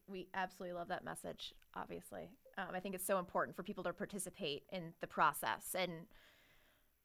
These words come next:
hold our elected officials accountable, and that definitely starts with registering to vote and then carrying it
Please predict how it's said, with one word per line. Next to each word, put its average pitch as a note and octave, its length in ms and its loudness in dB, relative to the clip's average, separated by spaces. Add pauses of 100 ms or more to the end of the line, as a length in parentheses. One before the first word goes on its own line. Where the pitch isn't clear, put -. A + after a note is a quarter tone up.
hold A3+ 240 10
our G3 80 12
elected F#3 260 6
officials F3+ 300 -2
accountable, F3 480 2
and F3+ 100 2
that F3 160 2
definitely F3 300 0
starts F3+ 320 0
with F#3+ 120 -6
registering F3 440 2
to E3+ 60 -2
vote E3+ 320 2
and F#3 80 -4
then F3 180 -6
carrying E3+ 260 -2
it - 100 -4